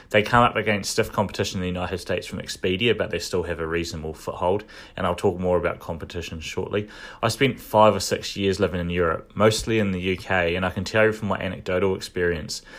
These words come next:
that booking dot com dominates the market over there. They're also pursuing growth in Chi-, in China quite aggressively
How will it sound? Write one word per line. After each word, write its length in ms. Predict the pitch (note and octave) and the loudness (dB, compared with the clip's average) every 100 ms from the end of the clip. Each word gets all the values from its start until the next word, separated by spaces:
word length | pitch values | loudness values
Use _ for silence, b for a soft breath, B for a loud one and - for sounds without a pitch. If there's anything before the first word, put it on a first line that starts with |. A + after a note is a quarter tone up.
| B B | B B
that 180 | - F#2+ | -2 2
booking 240 | G2 G#2 F#2+ | 2 0 0
dot 160 | F#2 | 0
com 280 | - F#2 E2+ | 0 -2 0
dominates 520 | E2+ F2 F2 E2+ - | 0 0 0 -2 -4
the 100 | - | -6
market 420 | E2 E2 E2 - E2+ | -4 -2 -4 -4 -2
over 260 | E2 E2+ | -2 -2
there. 320 | D#2+ E2 D#2+ - - - _ _ - - | -2 0 0 -4 -20 -20 _ _ -16 -2
They're 200 | G2+ G#2+ | 6 8
also 280 | A#2+ - A#2 | 8 8 6
pursuing 440 | - - A2+ G#2+ | 6 0 2 2
growth 280 | G#2 G#2 G2+ | 6 4 4
in 120 | G2 | -2
Chi-, 340 | F#2 G#2 G2+ - | -2 2 2 0
in 120 | G2 | -6
China 480 | - G2 A2 A#2+ B2+ B B B B - - | -2 2 2 2 -2 B B B B -20 -16
quite 340 | - A2+ A#2 | -2 2 2
aggressively 720 | G#2+ - A2 - A#2+ C3+ D#3+ | 0 0 0 0 -2 -2 -2